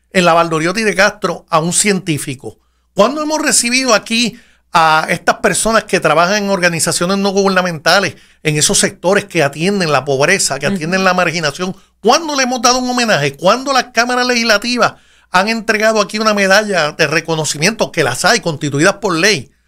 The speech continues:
Speaker 1: No, le partió la cara. Ese mexicano, eso es lo que se merecía. Yo, yo te voy a contar un, algo bien personal.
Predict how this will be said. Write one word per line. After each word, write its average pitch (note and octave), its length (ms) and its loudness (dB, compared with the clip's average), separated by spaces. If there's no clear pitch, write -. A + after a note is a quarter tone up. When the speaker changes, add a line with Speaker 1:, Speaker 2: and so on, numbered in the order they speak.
Speaker 1:
No, E3+ 340 2
le A#3+ 320 2
partió A3+ 680 2
la C#4+ 180 4
cara. G#3 600 2
Ese A3 460 4
mexicano, C4 520 2
eso B3 140 2
es C4 60 2
lo C4 100 2
que B3+ 100 0
se A#3+ 120 2
merecía. A3+ 680 0
Yo, A#3 520 0
yo E3+ 540 0
te D#3 80 0
voy D3+ 120 2
a F#3 60 0
contar A3+ 280 -2
un, G#3+ 140 -6
algo G3+ 280 -2
bien E3 240 -2
personal. C#3+ 520 -6